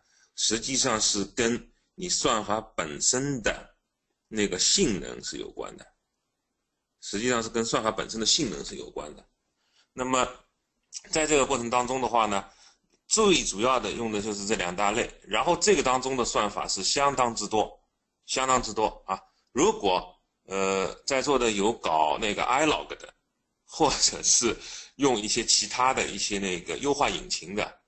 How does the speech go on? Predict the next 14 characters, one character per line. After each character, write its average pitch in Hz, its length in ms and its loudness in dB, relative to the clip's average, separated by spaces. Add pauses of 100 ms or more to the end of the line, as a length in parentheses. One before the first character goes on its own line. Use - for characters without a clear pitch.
(300)
呃， 92 200 0
他 110 200 -2
会 110 140 -4
接 113 200 -2
触 101 220 -6
很 85 320 -10
多 110 160 2
很 82 180 -6
多 87 140 -4
这 87 120 -6
个 82 80 -8
东 78 160 -12
西。 - 240 -6 (520)
呃， 87 240 0